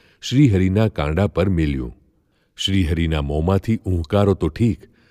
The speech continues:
પણ ચહેરા પર એકેય કરચલી પણ ન ફરકી. શ્રીહરિએ સહેજ પણ ઝાટકો માર્યા વગર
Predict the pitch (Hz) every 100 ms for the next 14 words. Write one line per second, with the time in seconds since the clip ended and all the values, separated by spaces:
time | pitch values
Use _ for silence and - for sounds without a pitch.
0 | _ - 143 127 92 73 76 104 - 127
1 | 127 85 82 - 135 - 76 78 - 110
2 | 110 143 113 87 73 69 65 57 - _
3 | _ _ _ _ _ _ _ - - 147
4 | 143 107 113 131 120 - 92 117 - 110
5 | 87 76 80 - 80 73 73 73 71 98
6 | 71